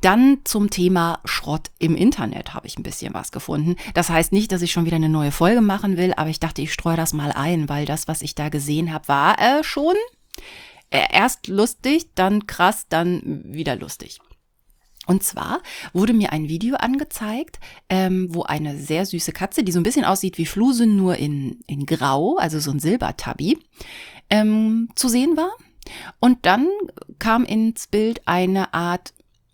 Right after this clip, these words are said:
Plexiglaskugel, ähm, die man, also die man in zwei Hälften teilen konnte. Und naja, also auf jeden Fall sah das Ding halt aus wie so ein durchsichtiger, kompakter Helm und unten war noch Platz für den Hals.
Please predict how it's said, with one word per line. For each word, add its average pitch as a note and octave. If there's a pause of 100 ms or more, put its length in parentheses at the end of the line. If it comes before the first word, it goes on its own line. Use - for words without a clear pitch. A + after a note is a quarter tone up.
(260)
Plexiglaskugel, E3+ (1200)
ähm, F#3+
die G3
man, A3 (220)
also F#3
die F#3+
man G3
in F#3
zwei E3+
Hälften F3+
teilen D4
konnte. D#4 (1040)
Und -
naja, F#3+
also -
auf G3+
jeden A#3+
Fall A#3
sah G3+
das G#3
Ding G3+
halt F3+
aus G#3
wie G#3
so F#3
ein F#3+
durchsichtiger, G3
kompakter F3+ (100)
Helm A3+ (120)
und G3
unten G#3+
war G3+
noch F#3+
Platz -
für F3+
den D#3+
Hals. -